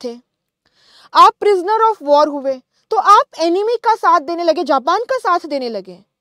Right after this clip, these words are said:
यानी आप जो किंग एम्परर है, है ना, जो राजा है ब्रिटेन का, उसके खिलाफ आप विद्रोह कर रहे हो।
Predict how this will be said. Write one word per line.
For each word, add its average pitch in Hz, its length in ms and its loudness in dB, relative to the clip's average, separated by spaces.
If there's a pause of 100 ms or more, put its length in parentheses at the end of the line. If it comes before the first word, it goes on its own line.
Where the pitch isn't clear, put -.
(240)
यानी 320 300 0
आप 330 240 4 (260)
जो 311 120 -4
किंग 494 500 0
एम्परर 339 400 -4
है, 233 220 -6 (200)
है 302 60 -6
ना, 427 100 -2
जो 427 140 -4
राजा 392 340 2
है 415 220 2
ब्रिटेन 302 360 -8
का, 262 120 -4
उसके 453 440 -2
खिलाफ 339 500 2
आप 359 180 -4
विद्रोह 262 340 -4
कर 202 180 -12
रहे 185 120 -18
हो। 180 140 -20